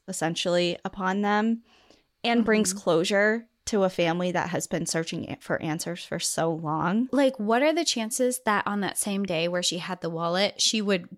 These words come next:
Speaker 2: get caught by authorities randomly
Speaker 1: Yeah.
Speaker 2: and be like, "Oh, here's the wallet. Can you give this to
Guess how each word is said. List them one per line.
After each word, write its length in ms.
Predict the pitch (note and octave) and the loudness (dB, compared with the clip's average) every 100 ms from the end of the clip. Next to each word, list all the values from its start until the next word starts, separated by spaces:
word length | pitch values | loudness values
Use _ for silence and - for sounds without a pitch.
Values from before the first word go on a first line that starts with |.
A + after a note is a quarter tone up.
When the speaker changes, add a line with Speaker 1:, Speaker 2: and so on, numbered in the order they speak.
| - | -6
Speaker 2:
get 260 | G#3 - | -4 -4
caught 380 | - F#3+ E3 - | -2 0 0 0
by 100 | G3 | 0
authorities 840 | E3+ E3+ - F3 E3+ D3+ D3 F3+ - | 0 0 0 0 0 -2 -2 -2 -4
randomly 800 | F3 F#3 F3+ D#3 D3 C3+ D3 G#3 - - | -2 0 2 0 -2 -2 -2 -4 -6 -2
Speaker 1:
Yeah. 200 | F#3 D#3 | 2 2
Speaker 2:
and 160 | G#3+ G3 | 2 2
be 100 | G3 | 4
like, 160 | F#3+ - | 4 2
"Oh, 220 | D4 C4 | 2 4
here's 320 | F3+ A#3 A#3 - | 2 2 2 2
the 100 | G#3+ | 2
wallet. 460 | A3+ D4+ F3+ F3+ | 4 6 6 4
Can 200 | - G3+ | 0 0
you 140 | G3+ F3+ | 0 0
give 160 | F3+ | -2
this 340 | F3 F3 F#3+ - | 0 0 0 -2
to 300 | F#3+ D#3+ | -2 -2